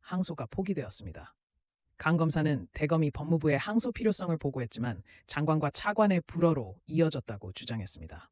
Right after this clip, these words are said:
대장동 사건은 민간업자들의 배임 혐의가 인정된 사례로 이번 항소 포기는 검찰의 신뢰도에 큰 타격을 주고 있습니다.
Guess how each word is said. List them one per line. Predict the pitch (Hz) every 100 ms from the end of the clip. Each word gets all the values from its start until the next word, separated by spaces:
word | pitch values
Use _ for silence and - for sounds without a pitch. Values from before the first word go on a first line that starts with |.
| _
대장동 | 160 190 214 196
사건은 | 190 - 156 170 170 175
민간업자들의 | 147 165 170 151 156 151 147
배임 | - 143 170
혐의가 | 170 170 156 143 147
인정된 | 147 151 160 147 143
사례로 | 135 139 123 85 - _ _ _
이번 | 147 165
항소 | 185 190 185
포기는 | - 185 170 175 208 -
검찰의 | 143 156 143
신뢰도에 | - 175 170 143 139 139
큰 | - - 196
타격을 | 202 202 208 175
주고 | 147 117
있습니다. | 107 104 92 76